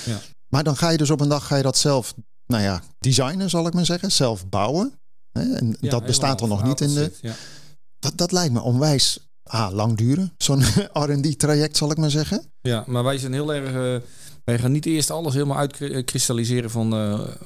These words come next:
Speaker 1: nou, helemaal uitwerken. Wij beginnen echt gewoon, ja, ik pak gewoon een stuk ijzer en daarna nog een stuk ijzer en die lassen we vast. En uiteindelijk hebben we een machine die, eh, eh, die wel of niet werkt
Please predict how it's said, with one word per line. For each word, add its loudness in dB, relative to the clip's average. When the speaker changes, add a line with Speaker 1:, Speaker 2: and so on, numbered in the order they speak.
Speaker 1:
nou, -2
helemaal 0
uitwerken. -4
Wij -2
beginnen -4
echt -8
gewoon, -4
ja, 0
ik -4
pak -2
gewoon 0
een 2
stuk -2
ijzer -2
en -4
daarna 0
nog 2
een -6
stuk -2
ijzer -2
en -2
die 0
lassen -2
we -2
vast. -2
En 0
uiteindelijk -2
hebben 0
we 2
een 4
machine 2
die, -4
eh, -4
eh, -2
die 2
wel 2
of 0
niet 0
werkt -2